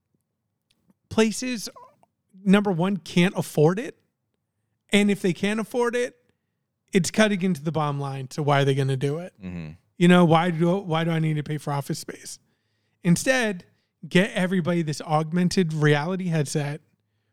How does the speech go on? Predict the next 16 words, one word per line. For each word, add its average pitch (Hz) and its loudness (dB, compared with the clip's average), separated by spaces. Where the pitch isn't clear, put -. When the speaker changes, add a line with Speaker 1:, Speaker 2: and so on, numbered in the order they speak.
Speaker 1:
where 165 4
you 170 8
can 143 -2
walk 170 2
around 202 -2
your, 208 -2
your 214 4
life, 190 2
answer 185 -2
your 214 -4
emails, 202 -2
pop 165 0
in 208 8
on 214 6
a 208 4
call, 202 2